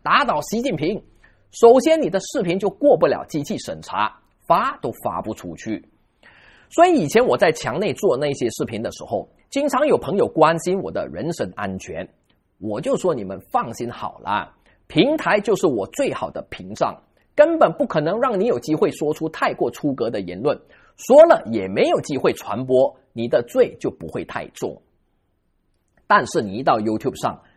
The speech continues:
你就没有了平台的这道监管。当然你可以自我审查，但人性是这样的，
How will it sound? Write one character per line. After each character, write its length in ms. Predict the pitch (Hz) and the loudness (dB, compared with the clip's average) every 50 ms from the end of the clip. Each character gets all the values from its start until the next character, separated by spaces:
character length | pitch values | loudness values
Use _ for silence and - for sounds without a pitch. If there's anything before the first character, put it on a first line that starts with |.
| _ _ - | _ _ -4
你 120 | 139 160 | -4 -2
就 160 | 170 277 262 | 4 4 4
没 280 | 165 127 110 123 202 285 | 4 4 0 0 2 4
有 100 | 311 214 | 4 2
了 140 | 143 120 101 - | 2 0 -4 -6
平 200 | - 120 127 202 | -8 -6 -6 -6
台 320 | 214 - - 95 113 127 170 | -6 -4 -4 -4 -2 -4 0
的 200 | - 151 120 - | 0 0 0 0
这 140 | - - 160 | 0 -2 0
道 180 | 156 165 123 98 - | 2 2 2 2 -2
监 260 | - - 107 98 107 | -6 -6 -6 -6 -6
管。 240 | 110 95 80 87 - - _ _ _ _ _ - - _ _ | -8 -8 -8 -8 -10 -12 _ _ _ _ _ -20 -20 _ _
当 160 | 311 320 320 | 6 8 8
然 160 | 330 349 339 | 8 6 6
你 80 | 262 - | 2 0
可 120 | - - | 2 2
以 60 | 196 156 | 0 0
自 180 | - - 254 | 2 0 0
我 140 | 165 127 151 | 2 2 0
审 300 | 170 - - - - 71 - | -2 -2 -6 -8 -8 -10 -12
查， 420 | - - - 87 90 92 90 - _ _ _ - _ _ | -14 -10 -6 -4 -4 -4 -4 -6 _ _ _ -20 _ _
但 240 | - 262 233 139 113 | 0 0 0 2 0
人 240 | 110 - 131 202 254 | -2 -2 -2 -2 -2
性 260 | - 330 285 - 92 | 0 0 -2 -2 -4
是 160 | - - 110 | -12 -16 -16
这 180 | 98 - 110 92 | -10 -8 -8 -8
样 260 | 92 90 78 80 82 | -6 -8 -10 -10 -10
的， 160 | 82 90 - | -10 -10 -10